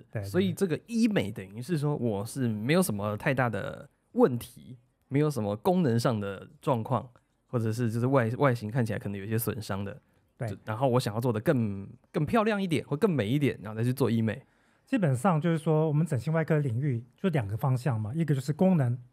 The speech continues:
Speaker 2: 嗯。
Speaker 1: 要符合我们的需求，第二个就是美观要达到我们自己的审美观念了哈。那很多东西像医美的部分呢，它大部分都是跟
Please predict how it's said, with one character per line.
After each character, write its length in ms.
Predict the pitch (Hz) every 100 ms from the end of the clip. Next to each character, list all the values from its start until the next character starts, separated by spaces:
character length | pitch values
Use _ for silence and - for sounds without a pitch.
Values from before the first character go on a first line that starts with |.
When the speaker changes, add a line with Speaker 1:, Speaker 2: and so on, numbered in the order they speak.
| _ _ -
Speaker 2:
嗯。 180 | 104 98
Speaker 1:
要 340 | 160 143 139
符 240 | 147 143
合 100 | 131
我 60 | 135
们 100 | 120
的 60 | 117
需 220 | - 131
求， 320 | - 104 104 - _ _ _
第 100 | -
二 40 | 196
个 80 | 151
就 80 |
是 140 | 160 175
美 200 | 143 107
观 300 | - 139 139 139 _
要 80 | -
达 160 | 139 123
到 160 | 151
我 100 | 131
们 320 | 107 110 117
自 140 | 120 170
己 140 | 120
的 80 | 113
审 180 | 117 127
美 160 | 131
观 240 | 101 131 127
念 180 | 127 107
了 140 | 95 104
哈。 180 | 113 101 - _ _
那 100 | -
很 140 | 214 160
多 140 | 160
东 120 | 175
西 120 | 175 175
像 200 | 180 175
医 120 | 190
美 100 | 143
的 80 | 120
部 160 | 160
分 180 | 135 147
呢， 160 | 127 123
它 140 | 165
大 240 | 160 175
部 180 | 147 160
分 220 | 139 156
都 100 | 127
是 320 | 135 - 127 127
跟 280 | 127 135